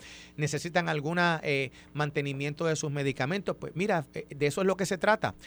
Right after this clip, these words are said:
de nosotros atender lo que es la calidad de vida de los sanjuaneros y esa necesidad inmediata y de aprender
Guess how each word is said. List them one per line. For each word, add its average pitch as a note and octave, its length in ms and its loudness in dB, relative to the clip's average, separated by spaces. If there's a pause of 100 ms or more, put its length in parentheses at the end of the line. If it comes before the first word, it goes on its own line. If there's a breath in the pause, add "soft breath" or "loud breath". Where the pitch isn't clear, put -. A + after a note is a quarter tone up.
(240 loud breath)
de D3 100 4
nosotros D#3 400 2
atender F3 580 4
lo C#3+ 220 0
que B2+ 160 -2
es C#3+ 80 0
la E3+ 120 0
calidad C3 340 2
de C#3 60 4
vida D#3 120 2
de D#3 60 2
los D#3 100 0
sanjuaneros E3+ 420 2
y C3+ 60 2
esa C3 180 -2
necesidad D#3+ 380 0
inmediata E3+ 480 0
y D3 100 -2
de C3+ 120 0
aprender C3 560 0